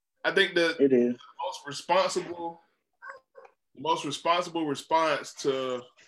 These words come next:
Speaker 1: um, to covid with sports was basketball. Basketball said, okay, and,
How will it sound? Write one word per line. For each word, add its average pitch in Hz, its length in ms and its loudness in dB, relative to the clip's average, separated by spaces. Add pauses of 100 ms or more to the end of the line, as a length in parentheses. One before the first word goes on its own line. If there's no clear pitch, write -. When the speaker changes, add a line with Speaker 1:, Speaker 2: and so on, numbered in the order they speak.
(840)
Speaker 1:
um, 123 640 -4 (460)
to 180 160 0
covid 131 500 2
with 123 180 -4
sports 151 540 0
was 113 120 -6
basketball. 110 640 -2 (1400)
Basketball 147 460 4
said, 139 180 4
okay, 147 140 4 (140)
and, 135 120 -14